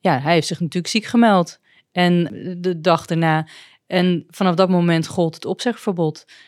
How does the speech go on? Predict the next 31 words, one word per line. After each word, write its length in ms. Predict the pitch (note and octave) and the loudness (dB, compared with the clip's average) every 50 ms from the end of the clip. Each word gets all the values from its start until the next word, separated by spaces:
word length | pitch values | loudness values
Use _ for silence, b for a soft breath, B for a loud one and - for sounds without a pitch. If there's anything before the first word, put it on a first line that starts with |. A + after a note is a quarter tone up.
| b b b | b b b
En 380 | - F#3 F3 E3+ E3 E3 E3 - | -10 -6 -4 -4 -4 -4 -6 -10
wat 280 | - E3 D#3 F3 E3 E3 | -14 -6 -2 -2 -2 -2
je 80 | - D#3+ | -2 -2
moet 160 | D#3+ D#3+ D#3+ | -2 0 2
doen, 420 | G3+ A3+ A3 G3 F#3 F#3+ G3 F3+ - | 2 2 2 2 2 0 -2 -4 -6
is 200 | E3+ F3 - - | -8 -8 -4 -4
de 80 | - | -2
overvaltechniek. 960 | - F#3 G#3+ A#3+ A3 - - E3+ D#3+ D#3+ E3 D#3 - D#3+ D#3 F3+ F#3 - - _ _ _ _ | 0 0 0 0 -2 -2 -2 -2 -2 -2 -6 -8 -4 -4 -4 -4 -6 -12 -20 _ _ _ _
Je 100 | _ F#3+ | _ -4
had 80 | F3+ D#3+ | -4 -4
nog 160 | E3 E3 - | -4 -6 -4
een 80 | E3+ D#3+ D#3+ | -4 -2 0
mooi 280 | D#3+ D#3+ D#3+ D#3+ D#3+ | 0 0 0 -2 -2
voorbeeld 680 | D#3+ - _ F3 E3 E3 D#3 D#3+ D#3+ D#3 D#3 D#3 - _ _ _ _ _ _ _ _ _ _ _ _ _ | -6 -6 _ -6 -6 -4 -4 -4 -6 -6 -6 -10 -12 _ _ _ _ _ _ _ _ _ _ _ _ _
van, 420 | _ _ - F#3 E3+ D#3+ E3 E3+ E3 | _ _ -2 0 2 2 2 2 2
eh, 420 | E3 D#3+ D#3+ D#3+ D#3+ D#3+ D#3+ D#3+ D#3+ D3 | 2 2 0 0 0 0 0 0 0 0
hoe, 200 | E3+ F#3 F3+ - | 0 0 0 0
hoe 220 | F#3 F#3+ F#3 G3 | 0 2 2 4
jij 280 | F#3 F3+ F3+ G#3+ B3+ A#3+ | 4 6 6 6 6 6
dat 140 | G#3 F#3+ | 4 4
bijvoorbeeld 360 | D#3+ E3 D#3 - E3 C#3+ D#3+ C#3 | 2 -2 -4 -4 -4 -4 -4 -4
wel 180 | C#3+ D3+ D3 | -4 -4 -4
eens 140 | D3 D3 - | -4 -6 -6
aanpakt, 520 | - D#3 D3+ C#3+ C#3+ - E3+ G3 G#3 - | -6 -6 -6 -6 -4 -4 -4 -4 -4 -4
hè, 100 | - F#3+ | -4 -2
met, 260 | F#3 F3+ E3+ D#3+ - E3+ | 0 0 -2 -2 -2 -4
eh, 100 | E3 D#3 | -4 -4
die 140 | D#3+ F3 | -4 -4
overvaltechniek. 720 | - F#3+ F#3+ E3+ F#3 - - E3+ E3 D#3+ F3 D#3+ F#3 E3+ E3 | -2 -2 -2 -2 -4 -4 -2 -2 -2 -2 -4 -4 -4 -4 -2
Want 120 | F3+ F3 - | -2 -4 -4
ik 160 | E3 D#3 | -6 -12